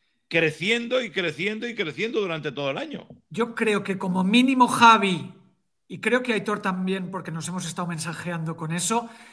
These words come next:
Speaker 2: sentimos esa emoción de temporada mágica en Chicago. Es realmente. O sea, todo lo que durante años salió mal, ahora
Speaker 1: Ha
Speaker 2: la
Speaker 1: salido
Speaker 2: moneda,
Speaker 1: bien.
Speaker 2: la moneda cae del otro lado. Este era un partido que estaba perdido.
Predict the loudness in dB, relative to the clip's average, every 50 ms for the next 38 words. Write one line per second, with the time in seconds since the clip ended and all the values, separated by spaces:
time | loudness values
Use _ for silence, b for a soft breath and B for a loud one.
0 | B B B B B B B B B B B B -20 _ _ -6 -2 0 0 2
1 | 6 6 6 6 6 4 4 4 6 6 6 6 4 4 4 4 2 2 0 4
2 | 6 8 8 6 4 0 -4 0 0 0 0 -2 -10 -16 -20 _ _ _ _ _
3 | _ _ _ _ _ _ _ _ _ -8 -6 -6 -4 -2 0 0 0 0 2 4
4 | 2 2 2 0 -4 -4 -4 -4 -10 -10 -10 -10 -12 -10 -10 -12 -10 -10 -12 -16
5 | -16 -20 _ _ 4 4 6 6 6 4 4 4 2 2 0 0 0 -2 -10 -14
6 | -14 -20 _ _ _ _ _ -6 -6 -4 -4 0 2 2 4 4 4 4 4 2
7 | 2 6 4 4 4 4 2 2 2 2 2 0 0 4 6 6 6 6 4 0
8 | -2 -4 -2 -2 -2 -2 0 2 2 4 4 4 4 4 2 -2 -10 -16 -20 -20
9 | _ _ _ _ _ _ _ _ 0 2 4 6 6 6 6 4 6 4 6 8
10 | 6 6 6 4 -2 -10 -10 0 2 2 2 2 0 0 0 0 0 -2 0 0
11 | 0 0 2 0 -2 -2 -4 -4 -4 -4 -4 -4 -10 -18 -20 -18 _ -2 -2 -2
12 | 2 0 0 0 0 -2 -2 -2 -4 -4 -4 -4 -4 -6 -12 -10 -6 -6 -4 -4
13 | -6 -12 -12 -12 -12 -12 -12